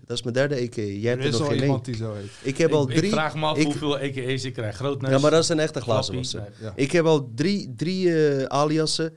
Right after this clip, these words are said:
Speaker 1: Deze twee jongens hebben er nog geen één. Alsjeblieft in de reacties.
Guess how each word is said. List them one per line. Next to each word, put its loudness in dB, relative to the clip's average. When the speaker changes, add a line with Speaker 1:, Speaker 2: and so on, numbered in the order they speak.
Speaker 1:
Deze 2
twee -2
jongens -2
hebben -2
er -2
nog -6
geen -4
één. -4
Alsjeblieft 0
in -2
de -2
reacties. -4